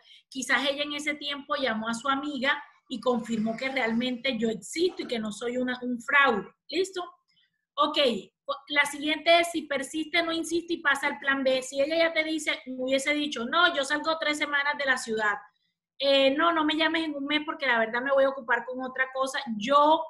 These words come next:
¿qué le digo? Le volteo la situación. "Eh, Laura, ¿hay algo en, en lo que te he dicho que te gustó?". Y ellas se van a decir como, eso lo aprendí hace como quince días de una directora ejecutiva en una formación que me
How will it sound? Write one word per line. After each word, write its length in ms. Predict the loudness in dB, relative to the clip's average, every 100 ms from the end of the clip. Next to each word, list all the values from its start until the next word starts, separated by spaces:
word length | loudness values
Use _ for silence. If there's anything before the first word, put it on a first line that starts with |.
| 2
¿qué 240 | 4 6 6
le 100 | 4 2
digo? 360 | 2 2 2
Le 160 | -2 -2
volteo 580 | -2 -2 -2 0 0 2
la 140 | 0
situación. 760 | -2 -10 -12 -12 -6 -4 -4 -10 _ _ _ _ _
"Eh, 260 | 4 6 6
Laura, 540 | 6 4 6 4 2 -4 _ _ -2
¿hay 180 | 0 4
algo 400 | 2 2 2 2 2
en, 360 | -2 0 -2 -4
en 220 | -2 0
lo 120 | -2
que 120 | -4
te 160 | -4 -2
he 40 |
dicho 260 | -2 -4 -6
que 120 | -8
te 140 | -4 -4
gustó?". 480 | -4 0 0 0 -8 _ _ _ _ _
Y 160 | -4 -2
ellas 160 | -2
se 80 | -4
van 140 | -8 -6
a 80 | -8
decir 240 | -8 -16 _
como, 140 | -20 _ _ _ _ _ _ -10
eso 200 | -4 2
lo 80 |
aprendí 400 | 2 4 0 0
hace 180 | -2 -4
como 240 | -6 -6 -4
quince 460 | -2 -2 0 0
días 220 | 0 0 0
de 300 | -2 -2 -8 -4
una 340 | 0 0 0 -4
directora 600 | -6 -6 -6 -10 -6 -4 -4
ejecutiva 520 | -6 -10 -12 -16 -16 -16 _ _
en 160 | -4 -4
una 160 | -4 -8
formación 480 | -6 -4 -4 -6 -6
que 100 | -6
me 220 | -6 -8